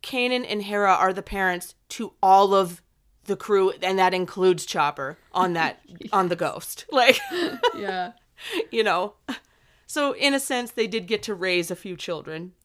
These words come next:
Speaker 2: Yeah,
Speaker 1: Namely
Speaker 2: several.
Speaker 1: Ezra and Sabine. They were
Speaker 2: Yeah.
Speaker 1: the teens. Um, before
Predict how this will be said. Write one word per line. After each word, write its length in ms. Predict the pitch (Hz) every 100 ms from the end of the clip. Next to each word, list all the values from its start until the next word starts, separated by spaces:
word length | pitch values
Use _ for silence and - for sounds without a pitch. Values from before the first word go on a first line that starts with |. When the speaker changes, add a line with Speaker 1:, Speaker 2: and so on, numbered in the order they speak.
| -
Speaker 2:
Yeah, 240 | 233 196 202
Speaker 1:
Namely 340 | 370 311 240 233
Speaker 2:
several. 120 | 214
Speaker 1:
Ezra 600 | 196 180 202 185 180 196 _ _ -
and 300 | 196 190 185 -
Sabine. 600 | - 226 175 117 139 190 277 -
They 240 | 202 254
were 60 | 247
Speaker 2:
Yeah. 60 |
Speaker 1:
the 80 | 247
teens. 540 | - 170 143 160 170 _ _ - - _ _ _ _ _ _ _ -
Um, 300 | 170 165 170
before 600 | 180 - 180 165 165